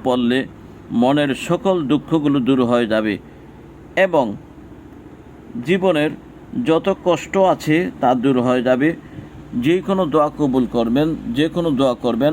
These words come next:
আল্লাহ তাআলা তা কবুল করবেন। মনের কোনো আশা যদি হাসিল না হয়, তাহলে সেই হাসিলের তাসবিহ এখানে আছে। তারপরে আপনি মহান আল্লাহ সুবহানাহু ওয়া তাআলার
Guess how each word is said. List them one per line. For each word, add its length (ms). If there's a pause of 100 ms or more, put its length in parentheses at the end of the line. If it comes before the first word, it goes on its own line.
(160)
আল্লাহ 220
তাআলা 200
তা 200
কবুল 280
করবেন। 360 (580)
মনের 460
কোনো 280 (580)
আশা 380
যদি 300
হাসিল 480
না 160
হয়, 220 (480)
তাহলে 380
সেই 280
হাসিলের 600
তাসবিহ 460 (260)
এখানে 420
আছে। 320 (800)
তারপরে 500 (1800)
আপনি 320 (1500)
মহান 320 (120)
আল্লাহ 280 (100)
সুবহানাহু 460
ওয়া 120
তাআলার 380